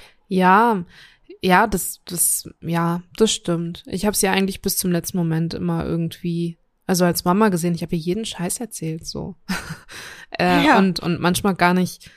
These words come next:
Speaker 1: manchmal, weißt du, saß sie da und hatte Schmerzen des Todes und ich hab die voll gelabert über irgendeinen <laughs> Scheiß. Aber ich dachte, vielleicht, vielleicht lenkt das auch sie ein bisschen ab und so. Und manchmal hab ich noch ein Lächeln rausbekommen aus ihr. Ähm, ich glaub, das war,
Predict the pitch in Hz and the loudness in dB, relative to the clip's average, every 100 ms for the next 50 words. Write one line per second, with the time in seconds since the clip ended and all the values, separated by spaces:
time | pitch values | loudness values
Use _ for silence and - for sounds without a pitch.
0 | _ _ _ 185 269 349 269 240 254 277 | _ _ _ 0 4 4 6 4 4 2
1 | 220 226 240 233 220 220 214 202 - 185 | 6 4 4 0 0 0 0 -4 -4 0
2 | 214 269 - 254 - 254 262 240 220 220 | 0 0 -2 -6 0 2 2 2 -2 -2
3 | 202 - 220 302 285 233 214 220 214 214 | -6 0 2 4 2 0 0 0 0 0
4 | 220 233 302 320 - - - - - - | 0 0 -2 -4 -6 -6 -4 -4 -4 -6
5 | - - - - 214 214 226 220 233 - | -8 -6 -12 -2 4 4 4 0 -4 0
6 | 208 208 - - _ - 214 214 226 254 | 0 0 -8 -20 _ -2 2 2 0 0
7 | 269 254 214 - 226 226 - 208 - - | -2 -2 -2 -4 -4 -4 -6 -4 -4 -4
8 | 196 180 180 170 170 185 - 240 320 - | -4 -4 -4 -4 -2 -4 0 2 2 0
9 | 190 175 165 - 165 160 165 160 165 - | 0 0 -2 -4 -6 -2 -2 -2 -10 -6
10 | 160 160 - 170 165 - _ _ _ _ | -4 -4 -6 -6 -8 -10 _ _ _ _
11 | - 175 170 165 165 - _ - 180 - | -2 2 2 2 -2 -6 _ -6 -6 0
12 | 240 - 214 - 185 180 180 | 0 0 -2 2 4 4 2